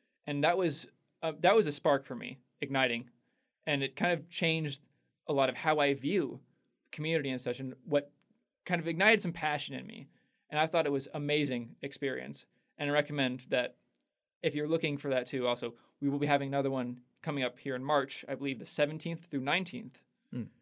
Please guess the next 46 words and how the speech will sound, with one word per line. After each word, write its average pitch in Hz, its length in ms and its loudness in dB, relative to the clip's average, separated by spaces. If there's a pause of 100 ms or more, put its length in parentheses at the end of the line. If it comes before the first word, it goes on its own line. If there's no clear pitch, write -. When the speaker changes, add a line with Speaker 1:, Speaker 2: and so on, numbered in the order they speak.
(240)
Speaker 1:
And 143 120 -2
then 135 320 -2 (100)
we'll, 139 340 -2
we 170 60 -6
try 190 120 2
to 190 60 6
do 185 100 4
one, 175 280 -2
one 190 200 0
each - 240 -4
season, 143 360 -4 (260)
really, - 280 -8 (140)
is 139 100 -12
when 139 60 -6
we 131 60 -4
try 127 120 -4
to 117 80 -2
do 117 160 -6
it. - 140 -8 (420)
But 131 240 -2 (220)
take 208 160 2
a 214 40 6
look 196 140 2
at - 60 -10
one 170 100 -4
of 156 60 -4
those. 147 260 2
If, 143 140 -4 (260)
even 214 140 0
if 214 80 2
you're 196 140 4
on 175 80 0
the 147 40 0
fence, 135 420 0 (440)
just - 320 0 (520)
put 190 200 0
your 175 100 2
faith 165 460 2
in 165 160 -4
it 175 160 -4 (300)
that 127 200 -2 (520)
it's 160 120 -2
gonna 160 160 0
work 147 200 2
out 139 240 2 (120)
and 127 200 -6